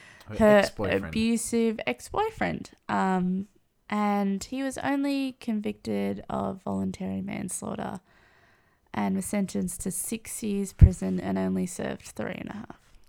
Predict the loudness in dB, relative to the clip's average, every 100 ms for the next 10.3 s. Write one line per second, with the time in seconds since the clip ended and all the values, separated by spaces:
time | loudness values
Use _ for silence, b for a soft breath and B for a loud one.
0 | -12 -4 0 2 0 -4 -6 -6 -8 -10
1 | -12 -14 _ _ -20 -20 -4 -2 -2 -2
2 | -4 -4 -6 -12 -18 -12 -8 -6 -8 -12
3 | -14 -10 -10 -8 -10 -10 -14 b b b
4 | -2 0 0 -4 -6 -10 -12 -16 -16 -16
5 | -16 -18 b b -8 -8 -6 -10 -12 -14
6 | -6 0 2 4 4 4 0 -2 b b
7 | b b b b b b b -14 -6 -2
8 | -2 -2 -4 0 2 2 0 -2 -2 -2
9 | 0 0 -2 -2 -4 -6 -6 -8 -10 -12
10 | -16 -8 -4